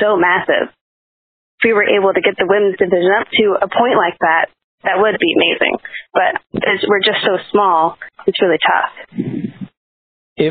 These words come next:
Speaker 2: really will be amazing. And, uh, I'll close by asking another question that we definitely won't have an answer to. Um, but the growth of the women's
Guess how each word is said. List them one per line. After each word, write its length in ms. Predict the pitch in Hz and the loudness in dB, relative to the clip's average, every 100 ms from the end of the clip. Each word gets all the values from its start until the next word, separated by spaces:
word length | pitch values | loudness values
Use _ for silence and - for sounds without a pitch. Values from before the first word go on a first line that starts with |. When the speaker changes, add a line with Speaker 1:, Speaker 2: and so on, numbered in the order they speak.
| 170 | 2
Speaker 2:
really 240 | 175 180 | 2 2
will 300 | 180 175 170 | 2 2 2
be 100 | 170 | 2
amazing. 960 | 156 143 135 131 151 151 - - - - | 2 2 2 2 2 0 -6 -8 -8 -2
And, 220 | 165 165 | 0 2
uh, 680 | - - 147 135 131 143 - | 0 -2 2 2 2 0 -2
I'll 300 | - 160 160 - | -2 0 0 0
close 400 | 185 190 180 139 | 2 2 2 0
by 180 | 165 139 | 0 2
asking 480 | 147 151 - 165 151 | 2 0 0 0 2
another 380 | 139 143 143 - | 2 2 2 0
question 800 | - 151 139 - 127 110 120 - - - - | 0 0 0 2 2 2 0 -2 -14 -10 -2
that 160 | 139 143 | 0 2
we 200 | 131 123 | 2 2
definitely 560 | 151 160 147 127 131 127 | 0 0 0 2 2 4
won't 280 | 131 127 | 2 2
have 180 | 131 120 | 2 2
an 80 | 113 | 2
answer 320 | 113 113 117 | 2 2 0
to. 360 | 101 110 92 95 - - - _ - | 2 2 2 0 -4 -16 -18 _ -4
Um, 560 | 123 110 104 101 104 147 - | 0 2 4 2 0 -2 -2
but 440 | 120 143 135 139 147 | 0 0 0 -2 -2
the 140 | 143 | 2
growth 320 | 123 151 196 - | 2 2 2 0
of 140 | 151 | 2
the 80 | 135 | 4
women's 440 | 127 151 180 151 | 4 4 4 2